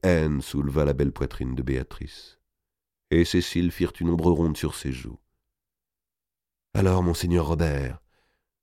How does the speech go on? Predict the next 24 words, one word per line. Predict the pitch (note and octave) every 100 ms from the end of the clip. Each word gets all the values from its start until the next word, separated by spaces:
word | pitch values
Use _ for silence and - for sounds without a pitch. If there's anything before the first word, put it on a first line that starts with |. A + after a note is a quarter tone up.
| -
je | D#2+
t'attendrai | - G2+ F#2+ F2+ E2+ E2 D#2 - -
comme | - G2
une | E2
servante | - F2+ F#2 E2+ -
aimante | E2+ D#2 C#2 E2
et |
fidèle, » | - - - D#2 B1+ C2+ - _ _ _ _ -
prononça-t-elle | D#2 D2 D2+ D2 - D2+ C#2+
en |
lui | C#2 C#2
présentant | - C#2+ C#2 - C2
un | B1
visage | B1 B1 A#1+ -
souriant. | - A1 B1 - - _ _ _ _ _ _ _ _ _ _ _ _ _ _ _ _ _ -
Robert | F#2 G2 A#2+
effleura | A#2+ G#2+ G#2+ G#2
d'un | G2+
baiser | F#2+ F#2 F#2+
machinal | F#2 - F2+ F2 E2
la | E2 E2
joue | E2
de |
Béatrice. | D#2+ D#2 D2+ - C#2 - - -